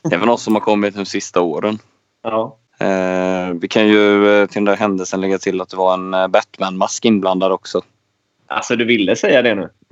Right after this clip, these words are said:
Speaker 2: <laughs>
Speaker 1: Ja, men vi säger ju inte mer än så, men det var en Batman-mask på plats.
Speaker 2: Mm. Batman och Robin kom på det. <laughs>
Speaker 1: Och köpte ju ko-, eh, Batman och Robin var och köpte grillad korv där i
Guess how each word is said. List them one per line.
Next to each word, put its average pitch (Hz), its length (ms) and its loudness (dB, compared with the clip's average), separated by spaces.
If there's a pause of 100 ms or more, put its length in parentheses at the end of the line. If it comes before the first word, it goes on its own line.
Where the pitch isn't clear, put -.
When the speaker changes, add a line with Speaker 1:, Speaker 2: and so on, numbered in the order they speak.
(240)
Speaker 2:
<laughs> - 480 -4
Speaker 1:
Ja, 101 220 2
men 107 100 -2
vi 104 80 -4
säger 104 200 -4
ju 104 60 -4
inte 101 180 -10
mer 104 200 -4
än 98 120 -8
så, 95 300 -10
men 98 140 -12
det 98 60 -12
var 98 160 -4
en 98 220 -10
Batman-mask 95 1120 -6
på - 120 -8
plats. - 480 -8 (920)
Speaker 2:
Mm. 98 420 -12 (300)
Batman 104 380 -2
och 117 100 4
Robin 92 360 0 (220)
kom 110 160 -2
på 107 180 2
det. 87 160 -2
<laughs> - 1900 -6
Speaker 1:
Och 98 120 -2
köpte - 260 0
ju 101 40 0
ko-, 101 220 2
eh, 98 300 -4
Batman 98 360 -6
och 98 80 -4
Robin 92 300 -6
var 92 80 -4
och 92 60 -6
köpte 92 640 -4
grillad 92 400 0
korv 90 320 0
där 85 200 -2
i 82 280 -6